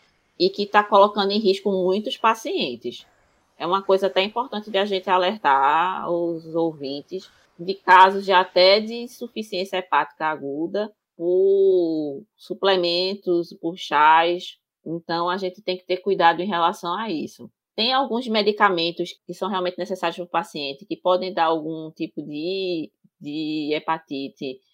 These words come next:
medicamentosa e que a gente descobre depois, mas existe alguns suplementos que a gente já sabe previamente que podem dar, e aí é impor-, por isso que é importante,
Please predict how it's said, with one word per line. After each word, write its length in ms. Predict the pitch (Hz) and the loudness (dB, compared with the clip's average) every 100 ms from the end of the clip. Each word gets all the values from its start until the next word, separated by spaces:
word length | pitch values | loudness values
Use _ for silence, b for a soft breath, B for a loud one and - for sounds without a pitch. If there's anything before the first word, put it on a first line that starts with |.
| _ _ | _ _
medicamentosa 1160 | 151 160 170 160 160 160 170 131 127 127 131 - _ | -6 -4 -2 -4 -4 -8 -8 -4 -4 -4 -10 -12 _
e 160 | 180 214 | -4 -4
que 140 | 214 | 0
a 80 | 208 | 0
gente 260 | 214 190 180 | 0 -4 -4
descobre 540 | 185 190 160 156 165 | -6 -2 -2 0 0
depois, 840 | 170 175 - 135 165 175 170 - _ _ _ - | -2 -4 -2 -2 0 0 -2 -8 _ _ _ -4
mas 240 | 170 196 | -2 0
existe 380 | 220 208 220 240 | -2 -4 -4 0
alguns 840 | 214 180 185 214 226 226 190 180 | 2 2 -2 -4 -4 -4 -4 -6
suplementos 840 | - 208 190 180 160 165 196 196 190 | -6 -4 0 0 -2 -4 -4 -4 -4
que 140 | 190 | -2
a 80 | 190 | -2
gente 280 | 180 180 180 | -4 -6 -4
já 280 | 190 196 196 | 0 -2 -4
sabe 420 | - - 175 180 | -8 4 4 4
previamente 1000 | - 180 208 208 180 156 165 190 196 165 _ _ _ _ | 0 0 2 0 -2 -4 -6 -8 -8 -12 _ _ _ _
que 140 | 180 | -6
podem 580 | 185 175 180 196 208 196 | -4 0 2 0 -4 -6
dar, 500 | 170 135 143 160 190 214 - | 0 4 4 2 -2 -10 -10
e 320 | 160 165 165 | -6 0 0
aí 460 | 156 156 160 170 | 2 0 -2 -2
é 120 | 175 180 | -2 -2
impor-, 320 | 180 185 190 _ - | 0 -2 -2 _ -8
por 120 | 165 | -4
isso 180 | 196 - | -4 -2
que 80 | 185 | -2
é 60 | |
importante, 720 | 180 175 175 - 147 135 - | -2 -4 -4 -6 -10 -10 -14